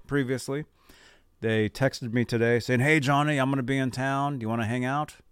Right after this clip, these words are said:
So we're gonna go hang out. So I'll go live at some point tomorrow evening from San Francisco, uh, with a special, uh, special guest,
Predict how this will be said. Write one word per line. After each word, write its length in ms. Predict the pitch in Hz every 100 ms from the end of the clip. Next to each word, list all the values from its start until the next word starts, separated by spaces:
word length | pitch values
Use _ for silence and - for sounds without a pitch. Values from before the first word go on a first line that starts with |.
| _ _ _ _ _ _ _ _ _
So 360 | - 107 98 101
we're 120 | 110
gonna 160 | 120
go 140 | 113 120
hang 180 | 120 135
out. 300 | 147 165 - _ _ _ _
So 140 | -
I'll 140 | 107 117
go 160 | 147
live 320 | 143 135 139 123
at 60 |
some 220 | - 139
point 380 | 127 151 143 -
tomorrow 760 | - 127 120 123 143 160 160 139
evening 720 | - 175 208 156 92 90 98 117
from 180 | - 104
San 220 | - 120
Francisco, 640 | 117 107 123 117 113 107 - _ _ - _ _ _ _ _ _ _ -
uh, 220 | 98 92 95
with 160 | 95
a 80 | 92
special, 440 | - 104 - 98 95
uh, 180 | 92 90
special 320 | 107 98 98
guest, 480 | 92 95 95 -